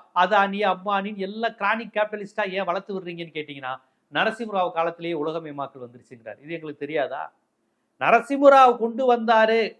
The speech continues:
உலகமயமாக்கல், தனியார் மயமாக்கல்னா, அது தனியான இஷ்யூ. ஒட்டுமொத்தமா தனியார் மயத்தையும் உலகமயமாக்கலையும் எதிர்த்து காங்கிரஸ் கட்சி இல்ல. உடனே சீனால கம்யூனிஸ்ட் கட்சி தனியார் மயத்தை ஆதரிக்குது.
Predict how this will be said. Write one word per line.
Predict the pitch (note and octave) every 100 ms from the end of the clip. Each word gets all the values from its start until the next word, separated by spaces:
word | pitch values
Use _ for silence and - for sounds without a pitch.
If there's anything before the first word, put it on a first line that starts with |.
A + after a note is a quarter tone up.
| F3
உலகமயமாக்கல், | G#3+ A3+ G#3+ G#3 G3 G#3
தனியார் | G3 F3+ G#3+ G#3+
மயமாக்கல்னா, | F#3 F#3 F3 F3 E3+
அது | A#3 A3
தனியான | G3 A#3 A#3+ A#3
இஷ்யூ. | G#3+ - D#3 - _ _ _ _ -
ஒட்டுமொத்தமா | F3+ - - C4 C4 C4+ C#4
தனியார் | A#3 A3+ B3 B3
மயத்தையும் | A#3 A3+ A3+ B3+ G#3+
உலகமயமாக்கலையும் | A3+ A#3+ A3+ A3 A3 A3+
எதிர்த்து | G#3 G#3+ B3+
காங்கிரஸ் | G3 F#3+ A3+ A3+
கட்சி | G#3+ G#3+ A#3+
இல்ல. | G#3+ G#3+ F3+ - _ _ _ _ _
உடனே | - A3+ B3+ B3
சீனால | A3+ C4 C4+ C4 A#3+
கம்யூனிஸ்ட் | G#3+ A3+ A#3+
கட்சி | A#3+ G#3+ A3
தனியார் | G#3 A3+ A#3
மயத்தை | G#3 G3+ G3+
ஆதரிக்குது. | F3+ F#3+ F#3+ F#3 F3